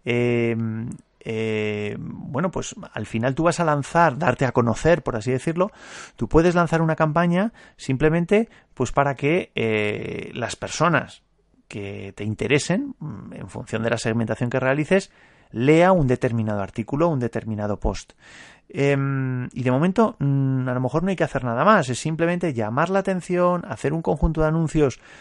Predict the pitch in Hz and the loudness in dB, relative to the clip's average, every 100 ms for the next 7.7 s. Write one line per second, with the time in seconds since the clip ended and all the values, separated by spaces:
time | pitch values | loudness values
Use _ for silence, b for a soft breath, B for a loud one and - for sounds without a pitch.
0 | B - 104 - 113 104 101 101 143 151 | B -8 -8 -6 -6 -6 -4 -2 -2 0
1 | 170 180 - B B B - 107 104 101 | 0 -2 -4 B B B -14 -10 -10 -10
2 | 107 113 151 170 160 156 131 139 143 147 | -4 0 2 2 0 -2 -2 -2 -2 -2
3 | 196 117 113 113 135 151 143 143 151 143 | -6 -4 -2 -2 -2 -2 -2 2 0 0
4 | B B - 131 139 - 117 117 107 - | B B -2 0 0 -2 -4 -2 -4 -6
5 | 113 - 127 135 143 117 113 110 139 147 | -8 -8 -4 -2 -2 -2 -4 -2 -2 -2
6 | 131 - - 147 151 160 - b b b | -4 -4 -6 -2 0 0 -2 b b b
7 | - 113 110 101 - - | -8 -4 -4 -6 -10 -18